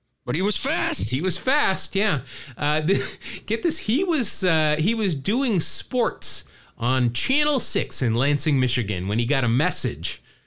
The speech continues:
Speaker 2: from, <laughs> from, uh, Charlie Finley. He thought it was a joke at first, and then he got a page, so you know it was serious.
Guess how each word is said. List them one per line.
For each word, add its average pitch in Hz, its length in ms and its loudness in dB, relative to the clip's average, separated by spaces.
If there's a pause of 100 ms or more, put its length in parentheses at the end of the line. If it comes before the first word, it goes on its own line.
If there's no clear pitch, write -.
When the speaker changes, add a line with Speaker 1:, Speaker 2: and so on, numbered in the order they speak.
(160)
Speaker 2:
from, - 720 -2
<laughs> - 340 -2
from, 131 760 0
uh, 120 180 2
Charlie 165 420 2
Finley. 120 600 0 (240)
He 185 140 -4
thought 214 180 0
it 190 80 0
was 156 140 4
a 156 60 4
joke 160 360 2
at 123 140 -4
first, 107 440 -2
and 123 280 2
then 156 340 2
he 156 160 2
got 147 180 2
a 110 80 0
page, 135 720 0
so - 140 0
you 113 180 2
know 143 280 4
it 120 100 0
was 98 180 -2
serious. 82 680 -4